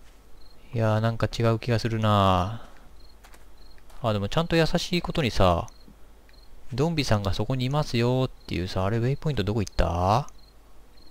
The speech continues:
あれ？俺のやってたウェイポイント違うな。えー、ということでね、とりあえず今回は、ここまでにしたいと思います。えー、ちょっと次回までにですね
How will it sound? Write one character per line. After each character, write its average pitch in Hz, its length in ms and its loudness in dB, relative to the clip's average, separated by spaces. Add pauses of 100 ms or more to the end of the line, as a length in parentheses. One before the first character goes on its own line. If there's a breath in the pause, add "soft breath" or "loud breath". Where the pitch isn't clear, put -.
(720)
あ 98 160 2
れ？ 117 280 6
俺 135 160 4
の 143 80 0
や 139 80 4
っ - 20 0
て - 80 -2
た 131 140 6
ウ - 20 4
ェ 117 60 4
イ 120 60 2
ポ 139 120 -2
イ - 20 0
ン 127 40 -6
ト 113 80 0
違 - 200 -2
う 131 140 4
な。 113 600 4 (2500 loud breath)
え 135 180 4
ー、 - 40 2
と 202 100 6
い 208 40 10
う - 20 6
こ 202 80 8
と 190 80 6
で 117 120 8
ね、 90 200 6
と - 100 0
り 165 60 6
あ - 20 6
え - 40 2
ず 117 60 -2
今 190 300 0
回 92 220 8
は、 - 320 -2 (1200)
こ 156 120 -4
こ 185 80 4
ま 180 120 8
で 123 100 6
に 92 80 4
し - 60 0
た 90 80 6
い 87 60 2
と 95 100 -4
思 90 80 -2
い 87 60 -4
ま 85 140 -8
す。 - 360 -4 (1500 soft breath)
え 131 260 0
ー、 123 40 0
ち - 100 -6
ょ - 20 0
っ - 20 -2
と 143 140 0
次 170 220 -2
回 120 1300 6
ま 107 180 4
で 101 140 4
に 90 160 -2
で 90 100 -4
す - 140 -4
ね 117 440 2